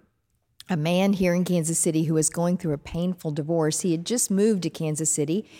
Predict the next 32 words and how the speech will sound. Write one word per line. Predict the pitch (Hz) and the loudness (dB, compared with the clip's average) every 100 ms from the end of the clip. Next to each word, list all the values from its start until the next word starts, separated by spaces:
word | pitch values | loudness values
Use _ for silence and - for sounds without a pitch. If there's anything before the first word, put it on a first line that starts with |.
| - | -8
He | 196 | -4
didn't | 233 233 - | 0 0 0
really | 190 180 170 | 0 2 4
know | 170 190 180 | 4 4 4
anyone | 165 151 147 156 | 2 2 0 0
here, | 156 160 | 0 -2
didn't | 175 170 170 | -2 -4 -2
have | 165 | -2
any | 156 147 | -4 -6
friends. | - 160 151 170 190 - - - - - | -4 -2 0 -2 -2 -4 -6 -20 -20 -6
And | 185 | -4
he | 185 214 | -2 0
would | 196 180 | -2 -4
talk | - 208 196 - | -6 -4 -4 -6
each | - 233 - 202 | -6 -6 -4 -4
week | 214 165 - | -2 -4 -4
to | 175 | -4
his | 160 | -4
brother | - 185 175 165 | 0 2 2 2
on | 156 | 0
the | 156 | -4
telephone | - 185 175 175 147 151 | -4 -2 -2 -2 -4 -4
who | 143 | -4
was | 156 - | -4 -4
living | 175 170 165 - | -4 -4 -4 -4
on | 156 | -6
the | 143 165 | -4 -4
East | 170 - | -2 -4
Coast. | 208 202 175 - | 0 0 0 -2
And | 165 | -2
his | 156 | -4
brother | 202 240 247 208 | 0 0 2 -2